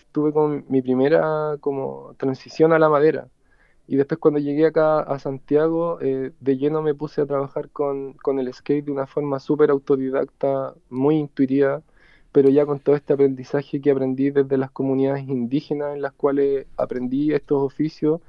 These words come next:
y cómo ellos respetaban sus ecosistemas para poder tener siempre sus materias primas. Entonces, desde ahí aprendí como conceptos básicos de lo que era la sustentabilidad,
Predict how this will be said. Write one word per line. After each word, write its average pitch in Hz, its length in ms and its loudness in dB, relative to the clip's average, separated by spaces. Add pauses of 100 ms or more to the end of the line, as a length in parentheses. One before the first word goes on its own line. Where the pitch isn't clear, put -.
(280)
y 131 60 -10
cómo 151 280 6
ellos 156 240 6
respetaban 143 520 2
sus 135 280 -6 (380)
ecosistemas 139 720 0
para 139 240 2
poder 135 220 2
tener 143 260 -4
siempre - 280 -6
sus 143 140 -8
materias 135 400 0
primas. 143 280 -2
Entonces, 131 380 -2
desde 131 220 -2
ahí 147 320 2 (380)
aprendí 139 300 0
como 147 220 4
conceptos 131 520 0
básicos 160 460 4
de 156 100 -2
lo 151 120 -2
que 156 80 0
era 156 140 2
la 151 320 -2
sustentabilidad, 143 1040 0